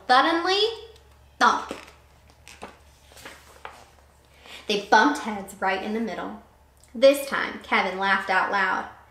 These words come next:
He wasn't sure, but he thought maybe Sammy was smiling too.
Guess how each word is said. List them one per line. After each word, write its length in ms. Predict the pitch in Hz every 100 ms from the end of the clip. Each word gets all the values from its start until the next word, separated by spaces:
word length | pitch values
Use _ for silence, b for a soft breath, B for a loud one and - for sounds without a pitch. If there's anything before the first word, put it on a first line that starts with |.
| B B B B
He 120 | - 453
wasn't 340 | 554 659 605
sure, 440 | - 185 175 220 -
but 120 | 359
he 120 | 403
thought 280 | 403 453 320
maybe 240 | 339 427 466 -
Sammy 300 | 349 339 320
was 120 | 311
smiling 480 | 294 254 247 240 240
too. 340 | 294 247